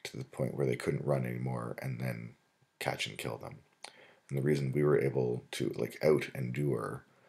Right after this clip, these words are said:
like, basically run these animals down, uh, was because we were able to sweat. We could, uh, have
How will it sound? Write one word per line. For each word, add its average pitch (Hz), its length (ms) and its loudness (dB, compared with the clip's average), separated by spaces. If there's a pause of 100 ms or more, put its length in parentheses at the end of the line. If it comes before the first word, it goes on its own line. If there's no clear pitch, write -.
(140)
like, 67 120 -2
basically 57 360 2
run 67 240 0
these 64 160 -2
animals 64 320 -2
down, 60 460 -4 (460)
uh, 87 160 -2
was 92 160 0
because 85 240 -2
we 78 120 2
were 78 120 8
able 73 160 6
to 73 400 0
sweat. - 460 2
We 76 60 0
could, 60 220 -6 (540)
uh, - 260 -6 (200)
have - 340 -4